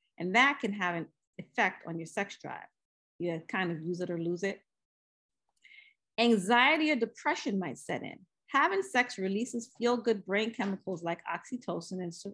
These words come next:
serotonin, lifting your mood and spirits. When your system isn't producing these brain chemicals in the same amounts, it can take a toll on your mental health.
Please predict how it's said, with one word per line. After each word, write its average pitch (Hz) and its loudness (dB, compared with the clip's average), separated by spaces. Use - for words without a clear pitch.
serotonin, 185 -4
lifting 269 2
your 233 4
mood 202 2
and 175 -2
spirits. - -8
When 208 2
your 196 4
system 269 0
isn't 220 0
producing 226 0
these 185 -4
brain 214 2
chemicals 190 -4
in 175 -4
the 160 -4
same 170 -4
amounts, 196 -2
it 349 2
can 320 0
take 277 -2
a 240 -6
toll 247 2
on 190 0
your 185 -2
mental 175 -6
health. 247 -2